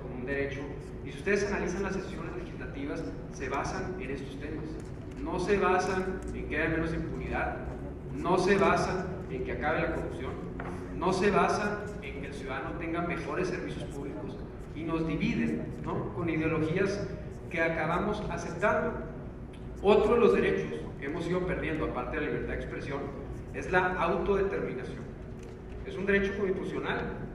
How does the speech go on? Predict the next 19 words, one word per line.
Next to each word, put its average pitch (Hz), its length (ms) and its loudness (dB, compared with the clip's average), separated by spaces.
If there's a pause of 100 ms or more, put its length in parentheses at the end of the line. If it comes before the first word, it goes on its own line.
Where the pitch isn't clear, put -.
(320)
que - 80 -4
los 143 140 -2
mexicanos 160 600 0 (380)
y 127 60 -8
las 123 140 -4
personas 139 520 -4
que 180 100 -4
viven 175 220 2
en 185 80 2
los - 120 -2
estados 147 440 -4
y 156 80 -4
municipios - 540 -4 (320)
puedan 151 280 4
reunirse - 540 4
y - 40 0
decir, 147 240 -2
a 151 60 -2
ver, - 260 -2